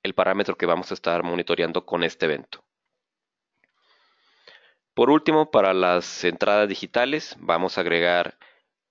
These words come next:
un tercer evento o un tercer sensor para estar monitoreando si el motor está encendido o está apagado.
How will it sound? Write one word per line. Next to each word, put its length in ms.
un 220
tercer 520
evento 460
o 80
un 160
tercer 340
sensor 560
para 160
estar 180
monitoreando 720
si 180
el 80
motor 360
está 300
encendido 640
o 140
está 180
apagado. 520